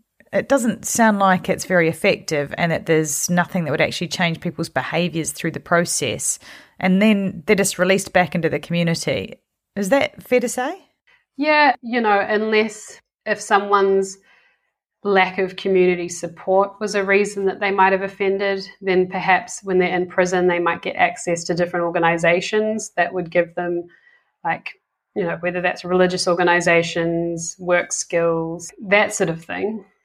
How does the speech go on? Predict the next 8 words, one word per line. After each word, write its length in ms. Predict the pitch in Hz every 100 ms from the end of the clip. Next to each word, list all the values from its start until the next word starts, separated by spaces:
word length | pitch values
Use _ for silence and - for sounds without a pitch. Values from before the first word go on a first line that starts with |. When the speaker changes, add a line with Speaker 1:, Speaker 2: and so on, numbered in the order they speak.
| _
Speaker 2:
That's 340 | 202 190 180 196
not 200 | 185 -
specific 560 | - 190 - 185 175
offence-focused 760 | 170 175 175 170 180 170 185 180
intervention, 760 | 175 170 175 175 - 165 175
but 180 | 180 165
it 160 | 170 185
is 420 | 175 170 165 -